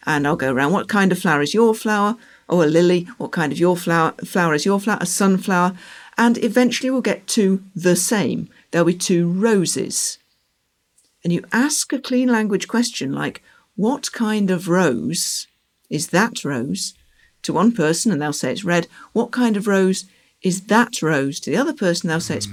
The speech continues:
Speaker 1: pink, and so on. You gradually tease out the distinctions between a similar word. So these questions are designed to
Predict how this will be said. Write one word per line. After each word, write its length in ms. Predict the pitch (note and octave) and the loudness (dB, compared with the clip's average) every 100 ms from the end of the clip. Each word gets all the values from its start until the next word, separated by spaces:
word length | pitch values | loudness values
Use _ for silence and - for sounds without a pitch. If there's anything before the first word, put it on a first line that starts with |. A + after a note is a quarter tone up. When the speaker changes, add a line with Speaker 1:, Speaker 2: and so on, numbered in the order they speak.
| A#3 | -2
Speaker 1:
pink, 300 | C3+ - - - - | -2 -6 -20 -20 -8
and 160 | - F3 | -2 -2
so 220 | - F3+ | 0 0
on. 140 | B2+ - | 0 -4
You 80 | - | -8
gradually 640 | - E3+ F#3+ A#3+ - B3 A#3 | -6 0 2 2 2 0 0
tease 420 | - G3+ G3+ A3 | -2 0 0 -2
out 320 | D#3+ - - | -6 -8 -12
the 60 | - D3+ | -8 -8
distinctions 960 | - C#4 A#3+ - - E2+ - - - - _ _ _ _ | -4 -2 -2 -6 -6 -6 -6 -6 -8 -12 _ _ _ _
between 480 | F3 F3+ - F#3 F3 | -6 -6 -2 0 2
a 80 | E3+ | 0
similar 680 | - - G#3+ G3+ C#3+ G#2 - _ _ _ _ _ _ _ _ | -2 -2 2 2 2 -2 -8 _ _ _ _ _ _ _ _
word. 480 | - E3+ D3+ B2+ - - _ _ _ _ _ _ _ _ _ _ _ _ _ | -4 0 2 0 -8 -16 _ _ _ _ _ _ _ _ _ _ _ _ _
So 440 | - - G3+ G3+ G3 | -10 0 4 4 2
these 420 | D#3+ F3+ A3 D#4+ - | 0 2 4 4 2
questions 540 | C4 A#3+ - G3+ F#3+ | 2 2 2 0 4
are 140 | F3+ | 2
designed 920 | E3+ E3+ - F3 F#3+ G3 G3 G3 G3 - _ - - _ _ - | 2 0 2 4 4 4 6 4 2 -6 _ -20 -20 _ _ -6
to 560 | - F#3+ F3+ F3 F3 | 2 4 6 4 2